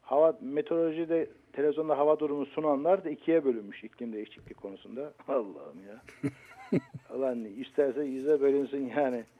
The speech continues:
Speaker 1: Bu, bu <laughs>
Speaker 2: Gerçeklik kimin tarafında kalmış Miktat Bey?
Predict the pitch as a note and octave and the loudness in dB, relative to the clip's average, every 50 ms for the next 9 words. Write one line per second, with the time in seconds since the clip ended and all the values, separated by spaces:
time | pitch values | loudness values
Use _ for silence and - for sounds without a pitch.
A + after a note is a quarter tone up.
0 | _ _ _ _ _ _ - - - _ C#3 D3 D3 D3 E3 E3+ D#3+ C#3+ - - | _ _ _ _ _ _ -20 -20 -20 _ -12 -12 -8 -2 -2 0 0 0 -2 -6
1 | - - - - C#3 C3 B2 A#2 A2+ - - - - - - - - - - - | -12 -16 -10 -4 -4 -4 -4 -4 -8 -12 -18 -20 -20 -20 -20 -20 -20 -20 -20 -20
2 | - - - A#2+ B2 B2+ A#2+ - C#3+ D3 C3 - F#3 F#3 - F3 E3 D#3 C#3 B2 | -8 -2 2 4 4 4 4 6 6 6 6 6 0 -2 0 2 4 6 6 6
3 | B2+ B2 A#2 A2+ A2 A#2+ A#2 A2+ A2+ A2+ G#2+ - A#2 A2 G#2+ G#2 G#2+ G#2 F#2 - | 6 4 4 4 2 2 2 4 4 2 2 2 2 2 2 2 0 -2 -2 -4
4 | - G2+ F#2+ - - F#2+ G2+ G2+ F#2+ - - C#3 E3+ | -4 -6 -6 -6 -4 -4 -4 -4 -4 0 0 0 0